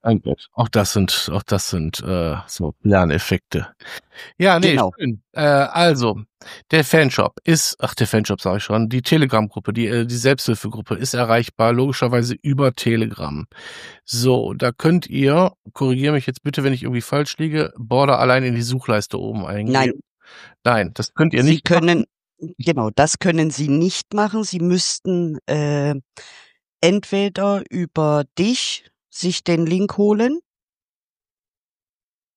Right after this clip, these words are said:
Speaker 2: äh, also dass sie dich auf TikTok oder sonst was anschreiben. Mich auf TikTok, äh, bin ich zu finden. Äh, oder sie sch-,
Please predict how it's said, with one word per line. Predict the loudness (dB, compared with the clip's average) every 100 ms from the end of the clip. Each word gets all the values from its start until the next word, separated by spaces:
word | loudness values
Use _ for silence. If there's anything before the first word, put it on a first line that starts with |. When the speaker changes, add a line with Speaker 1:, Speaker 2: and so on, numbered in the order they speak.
| _ _ _
Speaker 2:
äh, | 0
also | 2 2 0
dass | -2 -2
sie |
dich | -4 -2
auf | -2
TikTok | -2 -6 0 -2 0
oder | -4 -2
sonst | -2 -2 -4
was | -4
anschreiben. | -2 -4 0 2 2 2
Mich | 0 0 0
auf | 0 -2
TikTok, | -6 -6 -2 0 0 -4
äh, | -12 -6
bin | -4
ich | -4 -4
zu | -8
finden. | -2 -2 -2 -4 -4 -4 -6 -12 -20 -20 -20 _
Äh, | 0 2 4 2 2 0 -2
oder | 0 2 2 2 -2
sie | -4 -8
sch-, | -8